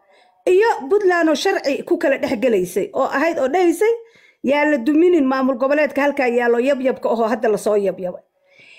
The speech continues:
Laakiin waxaan aragnaa kii Jubbaland joogay iyo kii Galmudugta dariska ah Puntland la taagnaa, kulli qaydad cadcad inta dhexda lagu soo wada xirtay. Isqabasho la'aanta nagu dhacday Soomaaliya maxay tahay? Maxaa isu qaban la'na?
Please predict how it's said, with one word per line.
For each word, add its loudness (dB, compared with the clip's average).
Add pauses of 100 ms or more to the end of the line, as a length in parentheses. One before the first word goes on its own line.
(140)
Laakiin 2
waxaan 0
aragnaa 0 (600)
kii 4 (200)
Jubbaland 2
joogay 2 (560)
iyo 4
kii 2
Galmudugta 2
dariska 0
ah 0
Puntland 2
la 2
taagnaa, -2 (340)
kulli 4
qaydad 0
cadcad -4
inta 0
dhexda 0
lagu 0
soo 0
wada 0
xirtay. -4 (380)
Isqabasho 0
la'aanta 0
nagu 0
dhacday -4
Soomaaliya 2
maxay 0
tahay? -6 (600)
Maxaa 0
isu 0
qaban 0
la'na? -2